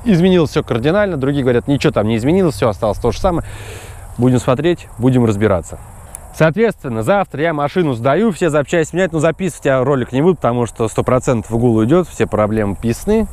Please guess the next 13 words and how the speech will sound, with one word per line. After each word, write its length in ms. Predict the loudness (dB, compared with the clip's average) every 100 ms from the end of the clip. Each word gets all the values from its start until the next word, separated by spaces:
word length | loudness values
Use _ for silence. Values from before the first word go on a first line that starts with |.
| -8
то 60 | -6
есть 80 |
здесь 160 | -2 -2
продолжать 460 | 0 0 2 2 0
больше 320 | 0 0 0
нечего. 400 | 0 2 0 -2 -10 -14 -16 -16 -18 -16 -14 0
Видео 360 | 2 4 2
снимаем 440 | 0 -2 0 0 0
на 60 |
закате 400 | -2 0 -2 -4
угоя-, 280 | -2 0 0
уходящего 640 | 0 -2 0 0 0 -2
дня, 320 | 0 0 -2